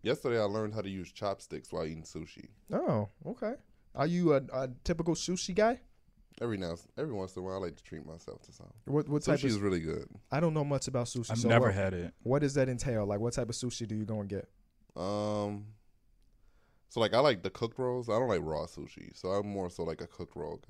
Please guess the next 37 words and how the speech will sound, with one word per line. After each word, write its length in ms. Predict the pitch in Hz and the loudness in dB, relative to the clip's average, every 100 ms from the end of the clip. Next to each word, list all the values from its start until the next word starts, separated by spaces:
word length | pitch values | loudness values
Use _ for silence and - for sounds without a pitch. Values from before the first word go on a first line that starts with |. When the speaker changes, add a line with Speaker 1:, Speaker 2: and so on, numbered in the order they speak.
| - | -18
Speaker 1:
guy. 100 | - - _ 120 | -18 -20 _ -10
Speaker 2:
Okay. 260 | 120 104 117 - _ - | -6 -6 -6 -12 _ -10
Speaker 1:
Um, 400 | 78 76 69 82 - | -8 -8 -10 -14 -6
the 80 | 92 | 0
raw 200 | 104 104 | 2 2
sushi 400 | - 92 92 82 | 0 -10 -6 -6
ain't 100 | 78 | -6
really 140 | 76 | -8
m-, 120 | 76 - | -10 -10
my 180 | 80 71 - | -8 -8 -10
thing. 320 | 55 50 - - | -14 -14 -10 -6
Speaker 2:
But 160 | 139 | -2
you've 120 | 131 | 0
had 200 | 143 123 | 2 2
it 40 | 110 | 0
before? 360 | 101 110 98 - | -2 -4 -4 -2
Speaker 1:
I've 140 | 104 | -4
tried 320 | - 85 78 71 | 0 -2 0 -4
it, 80 | |
yeah. 260 | 73 67 - - 107 | -6 -8 -10 -14 -16
Speaker 2:
Okay. 180 | - 98 - - - - - | -12 -12 -14 -20 -20 -8 0
Is 100 | 170 | 10
there, 180 | 220 - 170 | 10 10 2
do 80 | 165 | 4
you 160 | 208 | 4
believe 300 | 220 220 220 | 4 2 4
there's 220 | 175 160 180 | 4 2 2
anything 420 | 175 175 170 147 | 0 0 0 0
in 60 | |
the 80 | 143 | 0
world 240 | 131 139 120 | 2 4 2
that 160 | 120 | 0
you 100 | 127 | -2
wouldn't 380 | 110 113 131 120 | 0 0 0 0
try, 340 | - 123 151 - - | 0 0 0 -4 -4
like, 180 | 113 - - | -4 -4 -2
food-wise? 640 | 123 131 139 151 165 | 0 4 4 4 0